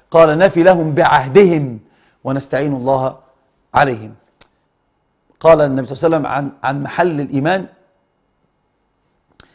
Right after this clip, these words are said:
"أد الأمانة لمن ائتمنك ولا تخن من خانك." وذلك قال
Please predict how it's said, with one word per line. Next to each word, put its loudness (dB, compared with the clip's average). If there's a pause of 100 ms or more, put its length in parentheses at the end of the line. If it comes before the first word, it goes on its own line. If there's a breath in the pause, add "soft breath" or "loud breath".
(180 soft breath)
"أد 0
الأمانة 2
لمن -2
ائتمنك 2 (160)
ولا -6
تخن -12
من -12
خانك." -18 (580)
وذلك 0
قال 2